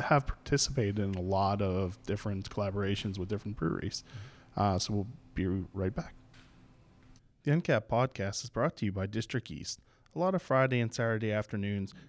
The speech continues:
you'll find me at District East for their weekly beer tastings. District East is part of the local beer community,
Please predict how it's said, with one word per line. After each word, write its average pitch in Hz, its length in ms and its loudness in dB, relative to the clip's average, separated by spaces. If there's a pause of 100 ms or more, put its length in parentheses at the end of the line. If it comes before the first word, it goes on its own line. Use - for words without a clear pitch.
(120)
you'll 170 100 2
find 170 280 2
me 117 80 4
at 98 140 -2
District 104 500 -4
East 98 280 -6
for - 120 -6
their 95 360 -2 (160)
weekly 165 340 -2
beer 110 260 -2
tastings. - 580 -8 (300)
District 107 380 -4
East 117 220 -2
is 82 100 -8
part 151 280 -4
of 139 80 0
the 101 60 -4
local 151 300 0
beer 135 240 -4
community, 143 580 -2